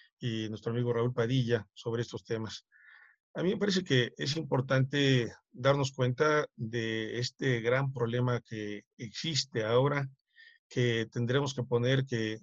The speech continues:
es un antes y un después del derecho laboral. Me parece a mí que las instituciones que conocemos tendrán una conversión muy importante derivado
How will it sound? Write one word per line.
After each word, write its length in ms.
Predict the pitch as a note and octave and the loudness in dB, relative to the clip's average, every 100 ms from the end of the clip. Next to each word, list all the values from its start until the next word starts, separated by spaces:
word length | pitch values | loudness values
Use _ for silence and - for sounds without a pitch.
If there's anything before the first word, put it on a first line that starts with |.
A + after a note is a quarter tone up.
| - B2 | -14 -8
es 500 | B2+ B2+ - - - | -4 -2 -4 -6 -4
un 220 | C3 C3 | 2 4
antes 460 | C#3 E3 E3+ C#3 C3 | 4 2 0 -2 2
y 60 | |
un 100 | C3+ | 2
después 640 | C3 A#2+ - C3 C3+ C3+ - | 2 -2 -4 0 0 0 -4
del 180 | A2+ G#2+ | -8 -6
derecho 300 | A2 A#2+ A#2+ | -4 -4 -4
laboral. 400 | G#2+ A2 A2+ A2 _ _ _ - _ _ | -4 -4 -4 -6 _ _ _ -20 _ _
Me 100 | A#2+ | -6
parece 300 | A#2+ B2+ C3+ | 0 2 2
a 20 | C3+ | 2
mí 180 | C#3 | 2
que 340 | C3+ B2 A#2 A2 | 2 0 2 0
las 180 | G#2+ A2 | -2 -6
instituciones 800 | G#2 A2 A2 G2+ C3+ B2+ B2+ - _ | -8 -8 -8 -2 0 0 0 -4 _
que 300 | A#2 G#2+ G2+ | -8 -6 -6
conocemos 960 | - A2 G#2+ - D3+ C3+ C3+ - - - _ _ - _ | -6 -6 -6 -4 0 0 -2 -4 -10 -12 _ _ -20 _
tendrán 460 | B2 A2+ A#2+ B2+ C3+ | -4 0 2 2 2
una 560 | B2+ B2+ B2 A2+ G#2 G2 | 0 2 2 0 -2 -4
conversión 500 | A#2+ A2+ G#2+ - B2+ | -4 -2 -4 -4 -2
muy 180 | A#2+ C3 | 0 2
importante 840 | C3 B2+ G#2+ - B2 C3+ C3+ G3+ - _ _ _ - | 0 0 -4 0 2 2 0 -2 -4 _ _ _ -6
derivado 880 | A2+ A2 A2+ C3 C3+ C3+ C3 A#2+ | -4 0 2 4 4 6 6 4